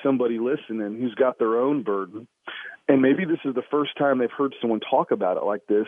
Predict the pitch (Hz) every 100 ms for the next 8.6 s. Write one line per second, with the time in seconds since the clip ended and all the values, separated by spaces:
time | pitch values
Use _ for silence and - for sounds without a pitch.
0 | - 117 - 117 107 107 110 135 131 107
1 | 101 107 104 98 107 107 113 127 127 113
2 | 113 113 127 139 - - - - - -
3 | 120 - 101 - - 120 127 - - 120
4 | 110 107 120 117 110 127 123 - - 127
5 | 127 120 117 - _ _ _ _ _ _
6 | _ _ _ _ - 135 123 135 123 -
7 | 110 104 104 107 - - - - 110 113
8 | - - 123 117 -